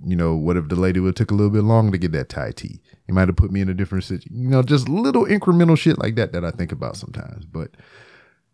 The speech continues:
fortunately, I'm unscathed. Anyway, that's all I got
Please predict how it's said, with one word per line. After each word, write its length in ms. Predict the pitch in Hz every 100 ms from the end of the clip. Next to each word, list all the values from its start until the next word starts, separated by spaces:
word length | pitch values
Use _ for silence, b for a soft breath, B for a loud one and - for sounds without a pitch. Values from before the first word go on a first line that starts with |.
| _ _
fortunately, 640 | _ 165 151 135 123 120
I'm 220 | 110 92 -
unscathed. 640 | 90 85 - - - - - -
Anyway, 360 | 180 143 73 80 _
that's 180 | 147 147
all 140 | 170
I 60 | 160
got 240 | 160 143